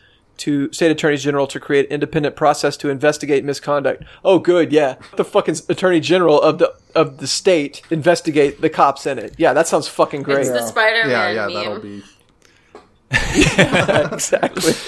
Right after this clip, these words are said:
Speaker 3: <laughs> Yeah, exactly.
Speaker 1: Um, okay, so that's, that's the vague outline of the things that are in there,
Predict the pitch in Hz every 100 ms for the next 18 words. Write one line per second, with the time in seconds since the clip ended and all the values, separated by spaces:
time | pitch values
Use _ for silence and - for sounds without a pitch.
0 | - 139 - 240 226 156 110 117 117 123
1 | 139 95 - _ _ _ _ _ _ _
2 | - 175 165 156 151 147 143 139 139 127
3 | - _ _ _ - 214 - 147 - 208
4 | 180 175 170 _ _ _ 226 220 - 208
5 | - 180 180 165 147 151 147 147 143 135
6 | 131 - 127 139 151 143 139 135 131 139
7 | 123 127 147